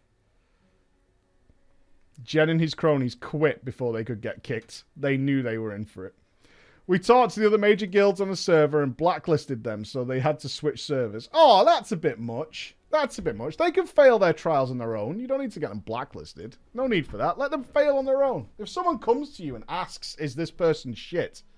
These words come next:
then you say that. But you don't go out of the way. In the end, the guild fell apart because the few of us from that first Wrath guild remained, but we remain friends to this day. Nashe gave up, understandably. <laughs> It's a game that isn't worth the amount of stress it gave her.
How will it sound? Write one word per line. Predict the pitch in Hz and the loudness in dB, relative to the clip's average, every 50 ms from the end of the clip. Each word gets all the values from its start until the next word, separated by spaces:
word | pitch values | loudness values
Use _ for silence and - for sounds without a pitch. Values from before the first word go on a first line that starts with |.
| _ _ - | _ _ -6
then | 339 349 339 320 | -6 -4 -4 -4
you | 233 165 | -6 -6
say | - - 123 98 80 67 | -6 -10 -12 -12 -12 -12
that. | 76 107 135 - - _ _ _ _ _ _ _ _ _ | -14 -14 -16 -16 -18 _ _ _ _ _ _ _ _ _
But | - 185 | -14 -4
you | 202 247 | 0 2
don't | 269 262 190 | 2 2 2
go | 175 147 139 | 0 0 0
out | 139 127 | 0 -2
of | 98 95 | -4 -8
the | 90 | -10
way. | 98 113 110 78 - - _ _ _ - - - - - - - - | -12 -12 -12 -12 -16 -20 _ _ _ -20 -20 -20 -20 -20 -20 -6 -2
In | 196 208 | 2 4
the | 220 233 | 8 10
end, | 254 277 285 262 233 | 10 10 10 8 4
the | 247 | 4
guild | 185 220 233 240 233 233 | 6 8 8 8 8 8
fell | - 226 220 | 6 6 6
apart | 202 - - 190 190 202 196 | 6 8 6 6 6 6 4
because | 190 - 185 160 | 2 0 -2 -2
the | - 175 | -2 -4
few | 156 - 196 202 208 | -4 -2 0 2 2
of | 202 185 | 4 4
us | 196 196 180 | 4 2 0
from | - - 175 165 | -2 -4 -4 -4
that | 160 - - | -4 -4 -2
first | - 175 175 175 165 - | 0 0 2 2 0 0
Wrath | 135 143 151 143 - - | -2 0 0 0 -2 -2
guild | - 147 143 139 135 131 139 | -2 0 0 0 -2 -2 -4
remained, | 131 135 131 131 135 135 - | -4 -4 -4 -4 -6 -6 2
but | - 208 233 240 - _ _ _ _ _ _ _ _ | 4 4 4 4 0 _ _ _ _ _ _ _ _
we | 165 160 | 0 0
remain | 160 160 156 160 160 160 | 2 2 2 0 0 -2
friends | 143 - 151 139 139 135 - | -2 -4 -4 -4 -4 -6 -8
to | - | -10
this | 120 117 - | -12 -12 -12
day. | - - 76 76 - - _ _ _ _ _ _ _ _ _ - _ _ - - - - _ _ - - | -12 -12 -12 -12 -14 -18 _ _ _ _ _ _ _ _ _ -20 _ _ -20 -20 -20 -20 _ _ -10 -2
Nashe | 160 175 175 170 - - 180 170 156 | 2 2 2 4 2 2 0 0 2
gave | 143 160 156 147 131 | 2 2 2 2 2
up, | 135 143 - - - _ _ _ - | -2 -4 -6 -10 -18 _ _ _ -6
understandably. | 147 139 135 - - 117 107 104 95 92 101 98 - _ _ _ - - - _ _ _ _ _ | -4 -4 -4 -4 -6 -8 -8 -10 -10 -10 -12 -12 -12 _ _ _ -20 -20 -20 _ _ _ _ _
<laughs> | |
It's | - 185 156 151 151 143 - - 240 208 208 190 156 - 170 156 - | -4 -2 -2 0 -2 2 4 6 6 6 6 4 2 0 -2 -2 -2
a | 175 | -2
game | 151 131 170 180 190 185 - 170 | 2 4 6 6 6 6 4 4
that | 165 147 | 2 2
isn't | 160 160 165 180 - | 2 2 0 -2 0
worth | 160 165 165 156 - | 2 4 4 4 4
the | 170 147 | 2 0
amount | 139 143 143 127 | 0 0 -2 -4
of | 135 | -4
stress | - - - - 185 143 151 151 - - | -6 -8 -4 -2 0 0 0 0 -2 -4
it | 165 - 139 | -6 -4 -4
gave | 131 123 107 110 110 | -4 -2 -2 -4 -6
her. | 123 110 113 | -6 -8 -8